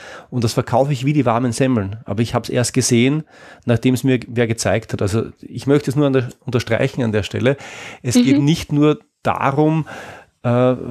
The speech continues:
Speaker 1: ja, die Stärken, ähm, nach vorne zu stellen, die man im Blick hat, sondern ganz wichtig, die Dinge,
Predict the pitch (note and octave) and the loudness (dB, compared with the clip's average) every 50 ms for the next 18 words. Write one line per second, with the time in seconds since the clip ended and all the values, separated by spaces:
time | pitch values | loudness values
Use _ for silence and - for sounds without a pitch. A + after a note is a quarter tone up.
0 | A#2+ A#2+ A2 G#2 - B2+ A#2 A#2 B2+ B2+ B2 - B2+ A2 - - G#2+ G#2+ B2+ C3+ | -6 -6 -6 -4 -2 -2 0 2 2 0 0 0 0 0 0 0 0 0 0 -2
1 | - - D3 C#3+ C#3+ C#3+ C3+ A#2+ - - B2 A#2 A2+ A2+ A#2 A#2 A#2 A#2+ A#2+ A#2 | -2 -2 -2 -2 0 0 -2 -4 -4 -2 -2 0 0 0 2 2 2 2 0 0
2 | G#2+ A#2 - - G#2+ - - - A#2+ A#2+ - - A#2+ B2 C3 C3+ - C3+ A2 - | -2 -6 -8 -12 -14 -12 -6 -4 -2 -2 0 0 2 2 2 0 0 -4 -4 0
3 | B2+ B2 C3 C3 B2 C3+ C3 C3+ B2+ A#2+ B2+ A#2+ - - D#3+ G#3+ - - - A#2 | 2 2 2 2 2 0 0 2 0 0 0 -2 0 2 0 0 0 -2 -2 -2
4 | G#2+ - - B2+ A#2+ A#2+ B2+ - - - - _ - G#2 G#2+ D3+ D#3 - D3 D#3+ | -2 -2 -2 0 0 0 0 -2 -6 -12 -20 _ -4 -2 -2 -2 0 0 0 -2
5 | - - C#3 A#2+ - C3 A2+ - D3+ D#3 D#3+ E3 E3 D3 | 0 -2 -4 -2 -2 -4 -2 0 0 2 2 2 2 0